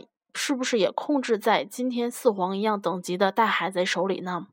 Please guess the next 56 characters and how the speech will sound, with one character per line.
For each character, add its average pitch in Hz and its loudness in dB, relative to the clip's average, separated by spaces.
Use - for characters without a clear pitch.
罗 269 4
杰 262 4
正 277 0
是 233 -4
因 262 2
为 254 2
战 277 2
胜 233 0
了 196 2
这 214 2
些 214 -2
大 220 4
海 190 -2
贼， 185 -2
才 190 0
能 196 -2
够 202 4
看 202 -2
到 180 4
原 180 -2
文 190 -2
的 202 -2
内 214 -2
容。 175 -4
所 - 4
以 311 4
抵 240 -2
达 220 4
拉 247 2
夫 247 -4
德 226 0
鲁 226 2
的 190 2
过 226 8
程 208 0
中 254 2
呢， 180 0
他 - -2
就 202 2
已 175 -4
经 277 0
把 - 0
新 196 -2
世 202 -2
界 196 2
的 175 0
各 247 4
路 196 2
大 214 0
海 170 0
贼 180 0
打 190 0
了 147 -4
个 185 -6
遍 202 0
了。 160 -8